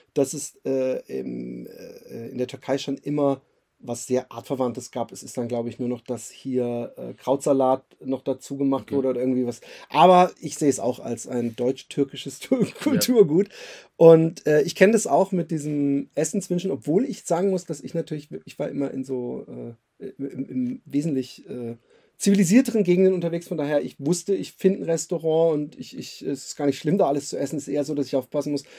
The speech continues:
Speaker 1: dass ich mich nicht zu ungesund ernähre. Und du hattest aber, wenn ich das richtig gehört hab,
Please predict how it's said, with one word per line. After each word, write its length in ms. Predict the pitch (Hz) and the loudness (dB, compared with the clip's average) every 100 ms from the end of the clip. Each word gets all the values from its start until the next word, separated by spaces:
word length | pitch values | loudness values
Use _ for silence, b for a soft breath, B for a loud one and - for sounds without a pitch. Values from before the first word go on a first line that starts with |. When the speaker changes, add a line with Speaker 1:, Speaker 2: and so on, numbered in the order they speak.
| B - | B -2
Speaker 1:
dass 200 | 131 131 | -2 0
ich 80 | |
mich 100 | 143 | -2
nicht 220 | 135 123 - | -2 -4 0
zu 200 | 233 233 | 0 2
ungesund 440 | 156 135 135 127 | 0 0 0 -2
ernähre. 260 | 127 131 175 B B B | -2 -2 -4 B B B
Und 300 | - 165 - - | -2 -2 -2 -6
du 240 | 170 202 | 4 4
hattest 320 | 226 214 - | 6 2 0
aber, 260 | 165 165 156 | 0 0 0
wenn 140 | 151 | -2
ich 60 | 139 | -4
das 140 | 135 | -4
richtig 260 | 151 160 - | -4 -6 -6
gehört 180 | 190 | -2
hab, 120 | 185 | -2